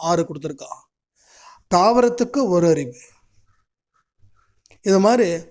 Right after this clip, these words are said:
ஒரு அறிவு, ரெண்டு அறிவு. நான் ஃபுல் டீட்டெயில்ஸ் நான் பார்த்துட்டு சொல்றேன், இல்ல யாராவது தெரிஞ்சா இங்க சொல்லுங்க. ஒரு ஒரு உயிரினத்துக்கும் ஒரு ஒரு அறிவு.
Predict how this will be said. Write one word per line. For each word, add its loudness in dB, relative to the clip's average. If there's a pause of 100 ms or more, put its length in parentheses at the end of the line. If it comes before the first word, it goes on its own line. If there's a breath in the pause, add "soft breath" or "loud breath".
ஒரு 0
அறிவு, 2
ரெண்டு 0
அறிவு. -6
நான் 0
ஃபுல் 2
டீட்டெயில்ஸ் 2
நான் -2
பார்த்துட்டு -2
சொல்றேன், -2
இல்ல 2
யாராவது 2
தெரிஞ்சா 2
இங்க -2
சொல்லுங்க. -2 (600 soft breath)
ஒரு 2
ஒரு 4 (520)
உயிரினத்துக்கும் 0 (1200)
ஒரு 4
ஒரு 2
அறிவு. -4